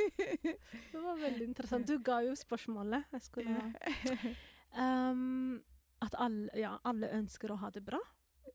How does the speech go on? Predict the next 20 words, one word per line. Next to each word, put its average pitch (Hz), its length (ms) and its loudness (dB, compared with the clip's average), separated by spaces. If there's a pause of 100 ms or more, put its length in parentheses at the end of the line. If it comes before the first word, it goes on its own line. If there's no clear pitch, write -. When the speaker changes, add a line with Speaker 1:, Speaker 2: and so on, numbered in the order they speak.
(100)
Speaker 1:
<laughs> - 0 -
Speaker 2:
Det 330 420 2
er 285 140 6
Speaker 1:
Det 254 320 6
tror 392 100 2
jeg - 20 8
er 262 140 8
en 269 140 6
Speaker 2:
likhets- - 80 -4
Speaker 1:
standardmenneskeønske. 240 2250 2 (320)
Speaker 2:
Mm. 214 120 -8 (200)
Speaker 1:
Ehm, 226 960 2 (720)
ønske 254 480 4
om 214 160 2
utdannelse, 214 720 0 (160)
det 233 140 -2
tror 208 200 -4
jeg 190 240 -2
er, 180 320 -4
eh, 190 300 -6